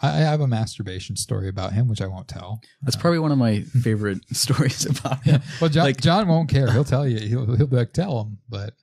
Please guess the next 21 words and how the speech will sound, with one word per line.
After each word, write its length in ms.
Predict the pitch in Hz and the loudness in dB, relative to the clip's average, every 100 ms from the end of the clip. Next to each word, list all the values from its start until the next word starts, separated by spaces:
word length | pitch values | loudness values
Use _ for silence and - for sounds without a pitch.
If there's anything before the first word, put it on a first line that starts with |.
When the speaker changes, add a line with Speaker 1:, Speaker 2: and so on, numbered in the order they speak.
| _ | _
Speaker 2:
if 180 | 165 - | 0 4
we, 180 | 208 185 | 4 6
uh, 180 | 151 123 | 6 4
keep 220 | - 131 | 2 0
these 180 | 117 101 | 2 2
going, 300 | 117 104 104 | 2 2 2
I 80 | 110 | 2
think 220 | 156 131 | 0 2
we'll 160 | 120 104 | 2 2
eventually, 680 | 101 101 - 101 92 87 - | 0 -2 -2 -2 -2 -6 -2
maybe 160 | 135 190 | 0 2
we 120 | 185 | 0
can 280 | 160 139 107 | 2 2 2
get 160 | 131 117 | 0 0
John 320 | 110 110 101 | 0 2 4
in 180 | 104 98 | 2 2
to 400 | 101 90 87 85 _ _ | 0 0 -2 -6 _ _
have 180 | - 101 | -6 -2
you 100 | 98 | 0
guys 280 | 95 90 87 | 0 -2 -4
go 300 | 98 92 | -6 -6